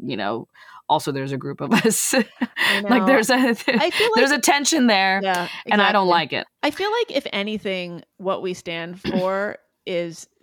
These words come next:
Speaker 2: reality. I mean,
Speaker 1: Yeah.
Speaker 2: people would, so when, when my last book came out, which was about the feminism, uh, mostly, other things too, but people would say, "Well, how, you know, h-, how, you as a privileged white woman,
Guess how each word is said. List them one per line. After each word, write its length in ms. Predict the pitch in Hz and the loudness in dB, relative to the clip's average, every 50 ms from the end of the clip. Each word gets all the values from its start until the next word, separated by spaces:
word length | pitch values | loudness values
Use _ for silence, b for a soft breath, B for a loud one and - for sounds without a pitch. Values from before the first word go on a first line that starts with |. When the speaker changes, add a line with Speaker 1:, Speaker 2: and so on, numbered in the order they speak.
| - _ - | -20 _ -14
Speaker 2:
reality. 720 | 175 180 175 165 175 190 170 160 160 160 156 156 151 165 - _ _ _ _ _ _ _ _ _ _ _ _ _ _ _ _ - - | -8 -6 -4 -2 -2 -2 -2 -4 -4 -6 -6 -8 -8 -14 -20 _ _ _ _ _ _ _ _ _ _ _ _ _ _ _ _ -6 -2
I 40 | |
mean, 100 | 165 160 | -2 -2
Speaker 1:
Yeah. 220 | 151 143 139 147 151 - | -2 -4 -6 -10 -8 -4
Speaker 2:
people 280 | - 330 311 - 349 285 | -4 -4 -2 -2 -2 0
would, 280 | 294 277 - - 220 | 0 -2 -2 -4 -8
so 160 | - 262 233 | -4 -2 -2
when, 240 | 226 220 220 220 - - | 0 -2 -2 -6 -8 -8
when 260 | - 214 208 208 208 | -8 -6 -6 -6 -6
my 160 | 202 202 196 | -6 -4 -4
last 300 | 196 196 196 196 - - | -2 -2 -2 -4 -4 -6
book 160 | - 320 320 - | -8 -8 -8 -8
came 240 | - 190 180 170 170 | -8 -8 -8 -8 -8
out, 320 | 165 160 160 170 - - - _ _ _ _ _ _ _ _ _ _ - | -8 -6 -6 -6 -8 -10 -12 _ _ _ _ _ _ _ _ _ _ -8
which 200 | 190 190 - - | -8 -8 -6 -6
was 340 | 180 175 156 170 170 - - _ _ _ _ _ _ _ - | -6 -6 -4 -6 -8 -12 -16 _ _ _ _ _ _ _ -18
about 320 | 175 156 156 120 - - - _ _ _ _ _ _ | -14 -12 -12 -10 -12 -12 -14 _ _ _ _ _ _
the 120 | - - _ _ _ _ _ _ - | -20 -20 _ _ _ _ _ _ -6
feminism, 680 | 208 226 233 - - - 170 175 180 190 180 190 190 - _ _ _ _ _ - | -6 -6 -6 -6 -10 -12 -12 -12 -10 -10 -10 -12 -14 -16 _ _ _ _ _ -20
uh, 40 | - - _ _ _ - | -20 -20 _ _ _ -18
mostly, 600 | 165 170 180 202 202 - - - - - 147 - - | -12 -8 -6 -6 -6 -8 -12 -14 -12 -12 -12 -12 -10
other 200 | - 175 170 165 | -8 -8 -8 -8
things 280 | - - - - - | -10 -12 -16 -16 -16
too, 200 | - - 156 151 170 | -14 -12 -10 -10 -8
but 180 | - 180 135 | -8 -8 -8
people 240 | - 214 196 196 190 | -6 -6 -6 -4 -4
would 120 | 190 196 - | -6 -6 -6
say, 120 | - 185 | -4 -4
"Well, 300 | 180 185 190 185 190 185 - | -2 -2 -2 -2 -2 -4 -6
how, 480 | - - 214 214 226 233 240 240 226 - - | -8 -8 -4 -2 0 0 0 0 -2 -4 -8
you 140 | 196 202 180 | -10 -8 -6
know, 160 | 202 185 - | -6 -6 -6
h-, 100 | 185 202 - - 185 | -6 -8 -10 -12 -10
how, 180 | 165 208 208 - _ _ - | -8 -8 -8 -8 _ _ -12
you 320 | 202 196 240 262 269 254 | -8 -4 -2 0 2 2
as 120 | 233 220 | 2 2
a 160 | 214 202 196 196 - | 2 0 -2 -2 -6
privileged 420 | - - 233 220 208 220 214 196 190 | -8 -8 -6 -4 -4 -4 -6 -6 -6
white 260 | 180 196 196 - - | -6 -6 -6 -6 -8
woman, 440 | 175 170 165 165 160 160 160 156 | -10 -10 -10 -10 -12 -12 -14 -16